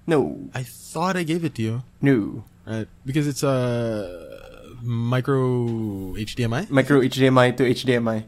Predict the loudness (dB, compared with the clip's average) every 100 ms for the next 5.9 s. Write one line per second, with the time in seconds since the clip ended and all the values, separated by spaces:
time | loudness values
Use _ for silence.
0 | -10 -8 -6 -6 -8 -6 -2 0 0 0
1 | 0 4 4 4 4 4 4 8 8 8
2 | 4 2 6 6 6 6 6 6 2 0
3 | -4 -10 -16 -20 -20 -20 -14 -6 4 6
4 | 6 4 4 4 2 -4 _ -20 0 2
5 | 4 4 2 0 -10 -8 -6 -6 -10